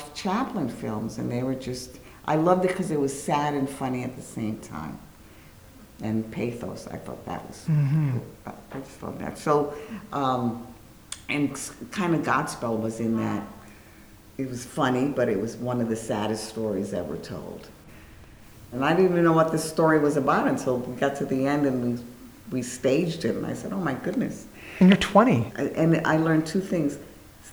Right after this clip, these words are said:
Speaker 1: that certain things I did on stage would make people laugh. Oh, this is something new. <laughs> Uh, and that there were moments on stage I felt like I was flying.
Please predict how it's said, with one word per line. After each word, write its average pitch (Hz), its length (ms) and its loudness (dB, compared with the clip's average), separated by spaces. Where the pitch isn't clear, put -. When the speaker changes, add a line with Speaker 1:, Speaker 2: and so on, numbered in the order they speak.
Speaker 1:
that 147 160 4
certain 226 280 2
things 233 280 2
I 190 80 4
did 165 220 2
on 156 100 2
stage 147 340 0
would 131 140 -2
make 131 260 0
people 135 300 -4
laugh. 95 400 -4
Oh, 320 560 -2
this - 200 -14
is - 180 -6
something 147 540 2
new. 120 580 2
<laughs> 320 760 2
Uh, 120 560 -2
and 156 480 6
that 135 560 4
there 147 140 8
were 147 100 8
moments 160 440 6
on 127 160 2
stage 127 420 2
I 110 100 2
felt 156 220 -2
like - 180 -2
I 104 80 -2
was 98 220 -4
flying. 92 500 -4